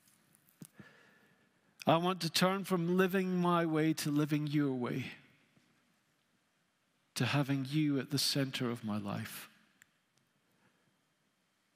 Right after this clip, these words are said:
Come into my life by the power of your Holy Spirit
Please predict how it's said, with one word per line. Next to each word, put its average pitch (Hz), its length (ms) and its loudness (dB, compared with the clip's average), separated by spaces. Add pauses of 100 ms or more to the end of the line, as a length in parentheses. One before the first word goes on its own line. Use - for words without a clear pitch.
(540)
Come 156 240 2
into 165 640 0
my 156 280 2
life 135 560 -2
by 120 160 0
the 117 100 -2
power 139 520 -2
of 139 280 -4
your 120 140 -2
Holy 117 340 -2
Spirit - 640 -4